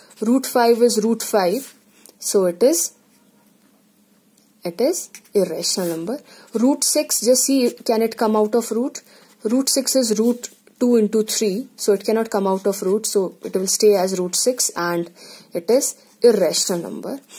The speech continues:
Root seven is root seven, so it is irrational. Root eight,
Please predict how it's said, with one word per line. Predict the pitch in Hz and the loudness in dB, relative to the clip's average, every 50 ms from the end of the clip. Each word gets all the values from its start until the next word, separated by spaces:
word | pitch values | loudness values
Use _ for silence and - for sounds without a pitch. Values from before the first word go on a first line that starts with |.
| - - - - | -20 -14 -4 0
Root | 220 214 254 277 269 - | 2 2 2 2 0 0
seven | - - 254 240 233 240 240 | 0 0 2 2 2 4 2
is | 233 226 214 202 | 2 2 0 0
root | 208 220 214 | -2 -2 -2
seven, | - - - 208 185 180 185 226 269 269 - _ _ _ _ - - - | -2 0 0 0 0 0 -2 -4 -4 -8 -12 _ _ _ _ -20 -20 -14
so | - - - 220 202 | -10 -2 0 2 2
it | 190 180 180 208 | 2 0 0 0
is | 240 294 - - - - _ _ _ _ _ _ _ - - _ - | 0 0 0 -4 -8 -10 _ _ _ _ _ _ _ -20 -20 _ -2
irrational. | - 208 185 180 175 156 151 170 - - 214 214 254 311 - _ - - - - - | 0 0 0 0 -2 -4 -4 -4 -4 -4 -2 -4 -4 -6 -10 _ -20 -20 -18 -10 -4
Root | 240 247 277 311 330 - - - | 0 2 4 4 2 2 2 4
eight, | 220 226 196 208 - - - | 6 6 6 6 2 0 -6